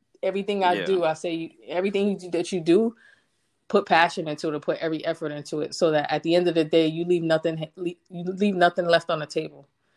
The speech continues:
Speaker 1: There's no ifs, there's no shoulda, coulda, wouldas. Like, I did everything I could, and it
Speaker 2: Yeah.
Speaker 1: just didn't work out. Um,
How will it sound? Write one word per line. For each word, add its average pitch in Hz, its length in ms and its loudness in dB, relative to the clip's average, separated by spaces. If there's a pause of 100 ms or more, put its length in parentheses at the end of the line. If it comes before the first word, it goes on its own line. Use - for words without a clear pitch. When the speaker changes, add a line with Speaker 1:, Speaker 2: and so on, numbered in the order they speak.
(260)
Speaker 1:
There's 170 160 0
no 175 280 4
ifs, 170 400 0
there's 165 160 -6
no 165 120 -6
shoulda, 175 260 0
coulda, 170 220 -2
wouldas. 156 520 -2
Like, 151 280 -4
I 160 80 0
did 175 160 0
everything 180 360 2
I 170 100 4
could, 208 340 0
and 185 100 -4
it 180 40 -2
Speaker 2:
Yeah. 180 120 -2
Speaker 1:
just 185 140 -4
didn't 196 140 -4
work 190 220 -4
out. 190 300 -4 (440)
Um, 160 200 -6